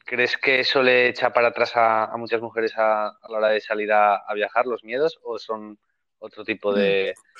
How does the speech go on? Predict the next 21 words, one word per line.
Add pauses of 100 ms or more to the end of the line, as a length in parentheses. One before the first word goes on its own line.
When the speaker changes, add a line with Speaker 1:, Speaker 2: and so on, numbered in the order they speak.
(240)
Speaker 1:
de
cosas?
Porque
también
quizás (1080)
lo
que
has, (160)
lo
que
has
mencionado
de, (140)
de (760)
te
pilló
estando
mala
con
la
regla,